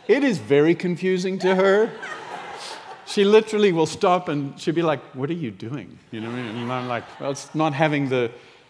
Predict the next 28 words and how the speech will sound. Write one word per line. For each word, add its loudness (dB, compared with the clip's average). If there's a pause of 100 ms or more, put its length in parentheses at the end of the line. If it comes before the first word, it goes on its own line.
(320)
the 0
result 4
that 2
I 0
wanted -2
to -2
have." 2 (1600)
Society, 0 (540)
society 0
tries -4
to 2
reach 0
us -4
with 0 (120)
smooth -6
words 0
and -12
coy -6
glances. -12 (880)
And -12
the -12
smooth -2
words 2
of -6
society, -4
Proverbs -2
tells -2
us -2